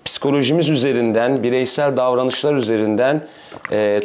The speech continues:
toplumla kurduğumuz, yani toplumu hem oluşturan parça olarak, birey olarak,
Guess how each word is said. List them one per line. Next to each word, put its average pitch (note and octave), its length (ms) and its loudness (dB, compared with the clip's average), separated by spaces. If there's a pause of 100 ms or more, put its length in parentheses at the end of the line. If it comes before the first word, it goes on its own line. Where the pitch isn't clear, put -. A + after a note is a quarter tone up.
toplumla C3+ 840 0
kurduğumuz, A#2 720 0
yani A2+ 320 0 (100)
toplumu B2+ 500 -2
hem C#3 320 0 (440)
oluşturan C3 680 0
parça B2+ 480 -2
olarak, G#2+ 420 0
birey C3+ 260 0
olarak, G#2+ 440 0